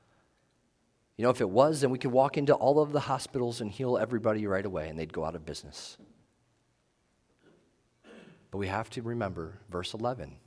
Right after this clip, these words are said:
in chapter twelve of First Corinthians, where it says, "All of these are empowered by the one and same Spirit,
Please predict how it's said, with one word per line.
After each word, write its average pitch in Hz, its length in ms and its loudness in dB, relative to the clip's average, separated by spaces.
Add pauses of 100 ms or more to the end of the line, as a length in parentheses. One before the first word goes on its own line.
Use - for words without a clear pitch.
(280)
in 95 140 -8
chapter 80 360 -8
twelve 76 280 -12
of 80 100 -18
First - 300 -10
Corinthians, 90 720 -14 (880)
where 101 80 -4
it - 40 -6
says, 107 300 0
"All 139 560 0
of 110 140 -8
these 101 280 -4
are 95 140 -4
empowered 101 540 -4
by 92 100 -4
the 85 100 -6
one 92 280 -4
and 117 120 -8
same 101 280 -10
Spirit, - 520 -12